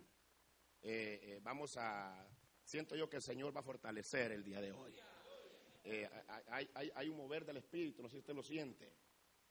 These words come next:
¿verdad? Eh, yo sé que Dios se va a glorificar. Así que, eh, no, no voy a perder más tiempo. Quisiera que leyéramos la palabra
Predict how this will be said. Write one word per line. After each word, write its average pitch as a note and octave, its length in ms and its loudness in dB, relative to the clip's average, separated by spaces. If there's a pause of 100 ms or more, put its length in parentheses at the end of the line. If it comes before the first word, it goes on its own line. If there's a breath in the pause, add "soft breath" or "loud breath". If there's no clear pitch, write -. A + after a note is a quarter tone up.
(400)
¿verdad? C#3 400 4
Eh, A2 460 -2
yo C3+ 120 2
sé E3+ 160 2
que D3+ 120 2
Dios D3+ 200 4
se C#3+ 80 -4
va C#3 100 2
a - 20 2
glorificar. G#2+ 600 -2 (680)
Así C#3 280 4
que, E3 360 10
eh, A#2+ 380 8
no, D3+ 560 4 (160)
no C3 180 4
voy D3+ 140 8
a D3+ 100 4
perder C#3+ 280 2
más D#3 160 4
tiempo. E3+ 480 4 (240)
Quisiera C#3 340 4
que C3+ 160 2
leyéramos B2+ 480 4
la A2+ 160 4
palabra A#2+ 580 4